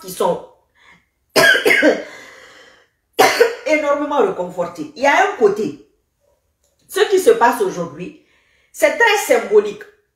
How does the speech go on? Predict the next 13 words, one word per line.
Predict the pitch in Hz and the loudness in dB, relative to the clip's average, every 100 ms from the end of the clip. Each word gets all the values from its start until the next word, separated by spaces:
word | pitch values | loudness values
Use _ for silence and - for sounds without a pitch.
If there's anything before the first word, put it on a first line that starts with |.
| _ | _
et | 262 | -2
c'est | 254 247 | 0 0
très | 254 320 302 | -2 -4 -2
grand, | 180 226 175 | 0 0 -2
c'est | - 202 | 0 0
grandiose. | - 302 294 262 262 254 180 151 - | 0 -4 -4 -6 2 4 4 0 -8
Pourquoi ? | 254 262 294 - - - _ _ - | -6 -2 0 0 -4 -14 _ _ -4
Parce | 339 - | -4 -2
que | 370 | -6
celui | - 381 415 523 - | 0 0 2 0 0
qui | 233 | 2
le | 202 | 4
fait | 196 262 294 | 4 -2 -4